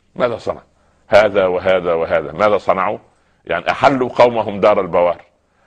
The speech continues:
على، على طريقتهم في، في التاريخ. ماذا صنع هتلر في الحرب العالمية الثانية؟ ألم يقتل بسبب تهوره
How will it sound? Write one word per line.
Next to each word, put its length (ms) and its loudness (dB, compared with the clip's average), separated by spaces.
على، 320 0
على 200 2
طريقتهم 680 -2
في، 180 -8
في 120 -12
التاريخ. 580 -6
ماذا 220 2
صنع 260 0
هتلر 320 -4
في 120 -16
الحرب 340 -6
العالمية 300 -4
الثانية؟ 300 -6
ألم 340 -6
يقتل 320 -2
بسبب 480 -2
تهوره 440 -2